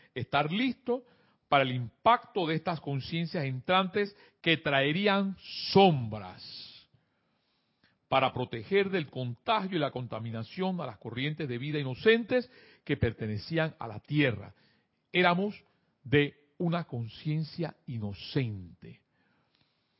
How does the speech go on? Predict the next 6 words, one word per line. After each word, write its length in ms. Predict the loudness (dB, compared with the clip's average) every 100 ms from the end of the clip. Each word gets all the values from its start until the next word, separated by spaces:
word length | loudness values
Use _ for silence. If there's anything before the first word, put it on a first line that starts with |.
| _ _ _ _ _ -4
Y 80 | -2
por 220 | 2 4
eso 280 | 4 4 2
es 120 | 2
cuando 320 | 0 0 -2
entonces 640 | 6 8 8 6 0 0